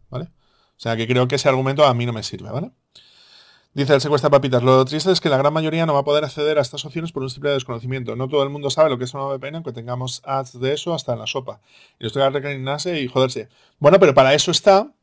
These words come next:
hacer programas como el que estamos haciendo nosotros ahora, para comunicárselo a todo el mundo, para que vea las alternativas que tiene para poder hacerlo. Es decir, es nuestra labor como informáticos dar, dar a la gente opciones,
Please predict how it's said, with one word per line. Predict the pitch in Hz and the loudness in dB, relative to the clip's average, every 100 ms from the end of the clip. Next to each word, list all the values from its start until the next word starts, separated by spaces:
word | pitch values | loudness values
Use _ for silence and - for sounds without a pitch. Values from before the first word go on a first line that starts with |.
| _ - | _ -10
hacer | - 123 175 143 | -2 2 2 2
programas | 120 123 147 165 | -2 0 0 0
como | 165 160 | -2 -6
el | |
que | 156 | -4
estamos | 139 165 156 | -4 -4 -4
haciendo | 170 165 | -6 -4
nosotros | 160 160 160 | -4 -6 -2
ahora, | 175 202 | 4 6
para | 160 131 | 6 4
comunicárselo | 123 120 117 151 175 151 | 0 -2 4 4 4 0
a | |
todo | 165 165 | 0 -4
el | |
mundo, | 160 185 180 180 - _ _ _ _ | -2 -4 -4 -6 -8 _ _ _ _
para | - 131 123 | 4 6 6
que | |
vea | 135 160 | 6 6
las | 175 165 | 6 2
alternativas | 127 127 127 143 165 | 0 -2 -2 -2 -2
que | - 165 | -2 -2
tiene | 180 196 | -2 2
para | 143 117 | 2 0
poder | 113 110 | -4 -6
hacerlo. | - 123 92 | -10 -16 -14
Es | 107 | -6
decir, | 143 139 127 | -2 0 0
es | 123 135 | 0 0
nuestra | 156 170 185 | 0 4 6
labor | 170 208 202 | 8 8 6
como | 135 | -2
informáticos | 117 - 143 170 190 220 196 - _ - - _ _ | -4 -4 -2 -2 0 -2 -2 -10 _ -20 -20 _ _
dar, | 120 127 165 156 - | 2 6 6 6 -4
dar | 127 165 170 | 4 4 4
a | 160 | 2
la | 170 | 0
gente | 160 185 202 | 0 2 2
opciones, | - 175 170 135 - | 2 -2 -2 -4 -14